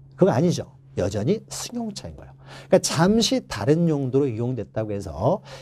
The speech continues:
이것이 변경되는 건 아니라는 거죠. 마찬가지로 지목도 마찬가지예요. 잠시 다른 용도로 이용된다고 해서 지목을 변경하지는 않고 승용차를 화물차로 완전히 개조를 해버렸어요.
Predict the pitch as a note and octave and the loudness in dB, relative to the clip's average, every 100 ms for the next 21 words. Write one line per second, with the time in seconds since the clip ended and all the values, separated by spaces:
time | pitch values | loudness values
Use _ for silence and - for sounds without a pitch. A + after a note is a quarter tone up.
0 | - A#2 A2 G3+ G3+ - A2+ B2+ C3 A#2+ | -6 -2 2 0 -2 -4 0 2 2 0
1 | G2+ F2 F#2 D3+ - - F2+ A2+ F#2 E2+ | -2 -8 -6 -10 -10 -12 -4 -4 -4 -10
2 | - - - - - - F#3+ D#3+ E3 A#3 | -20 -20 -20 -20 -20 -6 2 2 2 -2
3 | F3+ A#2+ F#2+ C3 C3+ C3+ B2+ - G#3+ B2+ | -2 -2 -6 -6 -2 -2 -4 -4 -4 -4
4 | - G#2 - - - - - - B2 B2+ | -10 -14 -14 -20 -20 -20 -18 -8 -2 -2
5 | D3 - G3+ - G#2 C3 A#2+ A2 G2+ F#2+ | -2 -4 -8 -6 -4 -2 -2 -4 -6 -6
6 | G#2 G#2+ G2 F2+ F2 F2 - - C3 G3 | -6 -4 -6 -8 -10 -10 -10 -4 -4 -4
7 | - A2+ A2+ D#3 G3+ - G#2 G2+ F2+ F2 | -8 -4 -2 -2 -6 -6 -4 -4 -6 -6
8 | C#3 - - - - - - - - - | -6 -6 -6 -6 -8 -18 -16 -16 -8 0
9 | D4 D4+ C#4 B3 G#3 F3 A3+ G#3 E3+ A2 | 4 4 4 4 4 2 -2 2 2 2
10 | F2+ F#2 B2 F3 G3+ C#4+ D#4 D4 - A2+ | 0 2 6 6 6 4 6 4 2 0
11 | A#2+ G2 G2 - - - | 0 -2 -6 -6 -12 -16